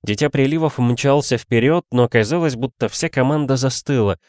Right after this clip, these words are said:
Даже блевавшие у поручней страдальцы умудрились на время успокоить свои желудки. А потом, когда Джоран уже начал думать, что потерпел поражение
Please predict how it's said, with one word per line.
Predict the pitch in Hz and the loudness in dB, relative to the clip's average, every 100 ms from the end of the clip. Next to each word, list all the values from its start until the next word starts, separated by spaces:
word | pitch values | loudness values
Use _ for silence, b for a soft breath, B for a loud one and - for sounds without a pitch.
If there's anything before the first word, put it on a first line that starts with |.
| _ _ - | _ _ -6
Даже | 104 98 | -2 -2
блевавшие | 95 107 110 131 - 110 107 | 0 2 2 0 0 0 0
у | 107 | 0
поручней | 131 131 117 - 113 104 | 0 0 0 0 0 0
страдальцы | - 107 101 135 - 110 | 0 0 2 0 0 0
умудрились | 104 101 101 113 107 - | 2 0 0 0 -2 0
на | 101 | 0
время | 95 110 113 | 2 0 2
успокоить | 104 - 98 - 120 123 113 | 0 -2 -6 -6 -2 -2 -4
свои | - 107 107 | -2 -2 -2
желудки. | 101 113 113 104 - 92 - _ _ _ - | 0 0 0 -4 -4 -8 -8 _ _ _ -10
А | 85 | -6
потом, | 98 123 | 0 0
когда | 117 107 101 104 | 0 -2 0 -2
Джоран | 95 117 117 107 | 0 2 4 2
уже | 104 101 107 | 2 0 0
начал | 107 - 101 95 | 0 -2 -4 -2
думать, | 104 117 98 | -2 -2 -2
что | - 107 | -4 -6
потерпел | 95 98 98 - 104 95 | -4 -2 -2 0 -2 -2
поражение | 101 95 87 95 120 131 | 0 0 0 0 2 0